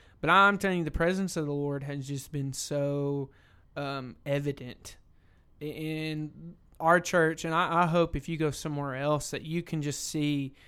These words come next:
um, the, the Spirit of the Lord. He's still at work.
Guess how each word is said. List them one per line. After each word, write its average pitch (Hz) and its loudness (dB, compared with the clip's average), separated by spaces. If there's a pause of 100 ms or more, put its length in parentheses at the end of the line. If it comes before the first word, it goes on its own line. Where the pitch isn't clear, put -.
(180)
um, 131 -10 (240)
the, 156 2
the 147 -6
Spirit 170 4
of 156 2
the 143 -2
Lord. 151 2
He's 165 0
still 220 6
at 143 0
work. 170 0